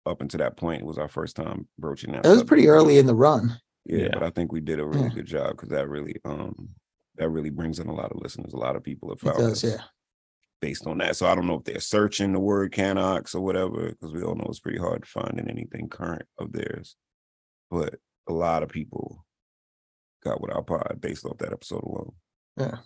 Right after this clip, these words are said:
Speaker 3: Um,
Speaker 1: And
Speaker 3: I
Speaker 1: then,
Speaker 3: would
Speaker 1: um,
Speaker 3: also throw out, oh, go ahead,
Speaker 1: the
Speaker 3: Josh.
Speaker 1: Def Jux versus Ruckus episode we did.
Speaker 3: Oh,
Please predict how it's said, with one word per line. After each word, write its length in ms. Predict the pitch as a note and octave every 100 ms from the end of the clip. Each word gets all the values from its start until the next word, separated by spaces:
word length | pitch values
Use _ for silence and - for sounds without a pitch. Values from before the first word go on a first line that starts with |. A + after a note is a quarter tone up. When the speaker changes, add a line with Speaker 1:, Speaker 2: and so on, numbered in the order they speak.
| _ _ - - - -
Speaker 3:
Um, 380 | B2 A#2+ A#2 A2
Speaker 1:
And 120 | G#2 G#2
Speaker 3:
I 40 |
Speaker 1:
then, 40 | G2+
Speaker 3:
would 80 | G2+
Speaker 1:
um, 100 | B2+
Speaker 3:
also 220 | - C3
throw 300 | - A#2 A2
out, 260 | G#2+ - -
oh, 100 | G#2+
go 80 | G2+
ahead, 180 | G2+ F2+
Speaker 1:
the 120 | F2
Speaker 3:
Josh. 120 | E2
Speaker 1:
Def 180 | F#2 E2+
Jux 320 | F#2 F2+ -
versus 300 | E2+ E2 D#2
Ruckus 460 | C2 C#2 F2 G#2+ G#2+
episode 340 | A#2 G#2+ A2 A2
we 140 | A2
did. 140 | A2+ A2+
Speaker 3:
Oh, 320 | G#2+ G#2